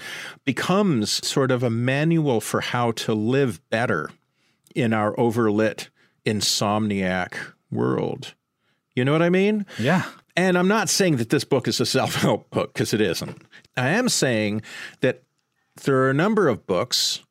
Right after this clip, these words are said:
Speaker 1: including this book, that could be read profitably as books that are telling you how to live your life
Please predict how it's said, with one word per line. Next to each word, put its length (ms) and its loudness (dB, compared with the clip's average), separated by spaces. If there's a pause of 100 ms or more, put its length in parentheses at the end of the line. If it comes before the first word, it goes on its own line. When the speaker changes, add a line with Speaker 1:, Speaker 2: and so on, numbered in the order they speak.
(320)
Speaker 1:
including 440 2
this 220 -2
book, 300 -8
that 160 -4
could 180 -4
be 120 0
read 380 0
profitably 880 -2
as 180 -2
books 280 -2
that 140 0
are 120 -6
telling 440 0
you 160 0
how 260 -2
to 180 -4
live 320 0
your 200 0
life 280 0